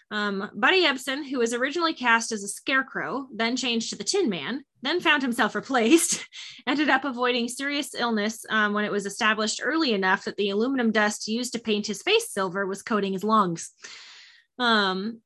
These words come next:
according to the South Florida Sun Centennial, um, during the rehearsal stage of production, Ebsen woke up in bed screaming from violent cramping in his hands, arms, and legs.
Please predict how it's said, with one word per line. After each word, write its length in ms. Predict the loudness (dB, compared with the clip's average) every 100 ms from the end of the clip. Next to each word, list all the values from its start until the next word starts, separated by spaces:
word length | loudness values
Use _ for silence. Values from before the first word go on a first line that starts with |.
| _
according 420 | -4 2 2 2
to 80 | 0
the 100 | 0
South 300 | 6 6 6
Florida 420 | 0 0 2 2
Sun 320 | 2 0 0
Centennial, 720 | -2 -4 -2 0 0 -2 -4 -8 -20 _
um, 200 | 0 2
during 240 | 4 4 4
the 80 |
rehearsal 480 | 2 2 0 0 -4
stage 400 | -2 0 2 2
of 140 | -2 -6
production, 600 | -2 -2 0 -4 -2 -2 0
Ebsen 400 | -2 0 0 2
woke 240 | 2 2
up 160 | 0 0
in 120 | 0
bed 240 | 0 0
screaming 560 | -4 -6 -2 0 0 -2
from 240 | -2 2
violent 400 | 4 4 2 -6
cramping 420 | -4 -2 0 -2
in 100 | -2
his 160 | -4 -6 -4
hands, 340 | -2 -2 -4
arms, 340 | -2 0 0
and 120 | 0 0
legs. 420 | 0 -2 -8